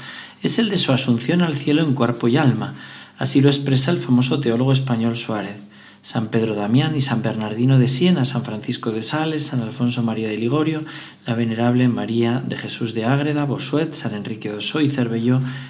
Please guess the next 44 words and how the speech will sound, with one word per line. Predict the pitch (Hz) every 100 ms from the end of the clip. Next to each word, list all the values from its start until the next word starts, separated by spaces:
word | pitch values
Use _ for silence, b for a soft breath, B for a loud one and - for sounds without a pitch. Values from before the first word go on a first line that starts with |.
| B
y | 139 135
otros. | - - - - B B B -
¿Por | 143 139
qué | 226
motivo? | 180 131 110 95 - B B B B B
Porque | 143 139 143
Cristo | 208 202 - 185
es |
sobre | 185 139 123
todo | 131 160 151
redentor | 135 120 120 123 208 180
de |
sus | 131 120 -
padres, | 113 107 104 104 -
a | 120
quienes | - 117 117
amó | 120 175 196
con | 156
un | 170
amor | 156 180 190
total | 127 120 180 180 - B B B -
y | 127
a |
quienes | 131 135 135
santificó | 139 131 131 135 131 -
con | -
la | 151 135
plenitud | 123 120 117 196 - - -
que | 127
los | 113 180
hizo | - 135
prototipo | 165 175 143 185 185 143
de |
los | 127 117
demás | 110 113
redimidos. | 110 110 110 113 107 107 - B B B B
Además, | 120 107 113 135
porque | 135 143 -
José | - 113 -
tuvo | 139 143 156
una | 135
misión | 113 110 127
universal | 113 113 110 98 135
especialísima | 123 - - 110 160 185 165 127